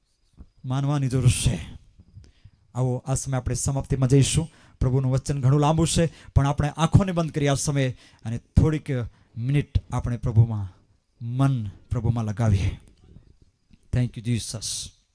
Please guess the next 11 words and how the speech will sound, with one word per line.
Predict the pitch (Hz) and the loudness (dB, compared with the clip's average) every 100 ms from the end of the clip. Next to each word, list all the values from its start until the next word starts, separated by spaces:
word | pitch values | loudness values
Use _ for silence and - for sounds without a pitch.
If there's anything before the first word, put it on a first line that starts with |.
| _ _ _ _ - | _ _ _ _ -6
આપણે | 107 | -2
ત્રણ | 135 156 | 2 2
પોઇન્ટો | 151 151 147 147 | 4 4 4 4
જોઈ | 139 143 | 6 4
ગયા | 143 | 2
છે | 139 156 - _ _ _ | -2 -6 -14 _ _ _
અને | 113 113 | -8 -4
ટૂંકમાં | 156 160 160 | -4 0 2
જોઈ | 147 147 | 4 4
ગયા | 135 135 | 4 2
છે | - 117 | 0 -6